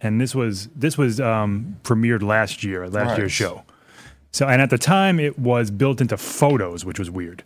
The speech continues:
Speaker 2: Mm-hmm.
Speaker 1: So you had to snap a photo of something, go into the Photos app, pull it up,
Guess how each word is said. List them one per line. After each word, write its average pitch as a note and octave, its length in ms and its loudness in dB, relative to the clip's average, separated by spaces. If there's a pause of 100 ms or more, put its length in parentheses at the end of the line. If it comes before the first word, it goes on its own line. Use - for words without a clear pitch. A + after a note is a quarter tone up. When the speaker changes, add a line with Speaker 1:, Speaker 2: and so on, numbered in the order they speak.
Speaker 2:
Mm-hmm. G#2 220 -2
Speaker 1:
So A2 120 4
you C3 140 4
had C3+ 80 4
to B2 60 0
snap C#3 260 2
a C3+ 40 0
photo B2+ 280 2
of G#2+ 80 -2
something, G#2+ 400 0 (460)
go C3+ 120 6
into D#3 140 4
the D3 80 2
Photos C3 320 4
app, A#2 280 2 (840)
pull D#3 160 6
it D3+ 80 4
up, C3 220 0